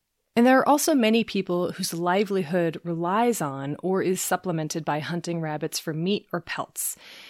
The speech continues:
and there have been calls to prevent the introduction of rabbit hemorrhagic disease virus in some areas where rabbits are used for this purpose. These aspects have led to questions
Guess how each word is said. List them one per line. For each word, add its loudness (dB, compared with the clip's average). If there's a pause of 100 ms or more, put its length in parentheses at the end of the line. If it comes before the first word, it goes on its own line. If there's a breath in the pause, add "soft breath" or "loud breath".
(160 loud breath)
and 0
there 4
have -2
been 0
calls 0
to -4
prevent 0
the -4
introduction -2
of -6
rabbit -2
hemorrhagic -4
disease -2
virus -6
in -2
some 2
areas -2
where -4
rabbits -6
are -6
used -6
for -6
this -10
purpose. -10 (1200 loud breath)
These 4
aspects 0
have 0
led 4
to 2
questions -2